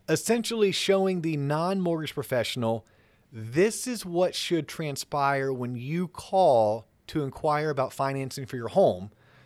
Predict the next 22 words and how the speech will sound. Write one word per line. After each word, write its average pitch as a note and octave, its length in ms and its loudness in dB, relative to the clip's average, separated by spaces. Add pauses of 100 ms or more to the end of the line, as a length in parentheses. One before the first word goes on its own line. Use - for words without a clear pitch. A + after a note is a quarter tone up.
(120)
If C#3 200 0
this A3 180 0
type G3+ 240 2
of G3+ 80 0
conversation, E3+ 720 -2
and D#3+ 80 -4
not G#3 200 2
this D3 120 -10
exact A#2 420 -2
conversation, F#2+ 600 -6
but F3 80 0
if E3 80 -4
this A3 160 -2
type F#3+ 240 2
of F#3 80 -6
conversation C#3 720 -2 (260)
isn't G#3 240 4
transpiring, A#2+ 880 0 (800)
take F3 240 -2
a A3 60 -6
deep F#3+ 280 -8
breath, C3 340 0